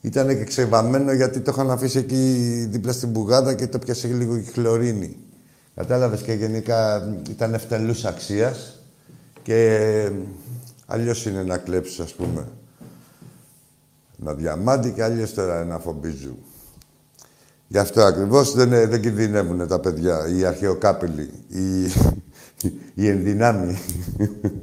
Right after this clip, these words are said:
οι ενδυνάμοι αρχαιοκάπηλοι. Τέλος πάντων, εκεί με τις χλωρίνες θα προσέχετε λίγο, μην ξεβάφησετε.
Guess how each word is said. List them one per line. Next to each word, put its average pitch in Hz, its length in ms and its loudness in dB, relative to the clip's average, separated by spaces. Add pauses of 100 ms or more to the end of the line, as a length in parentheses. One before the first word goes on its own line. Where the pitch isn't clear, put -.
(540)
οι 101 120 2
ενδυνάμοι 107 540 0
αρχαιοκάπηλοι. 101 880 2 (840)
Τέλος 120 340 4
πάντων, 107 320 4
εκεί 113 220 0
με 120 120 2
τις - 120 -6
χλωρίνες 110 540 2
θα 98 120 2
προσέχετε 98 640 2
λίγο, 123 400 2 (160)
μην 107 100 -6
ξεβάφησετε. 120 840 0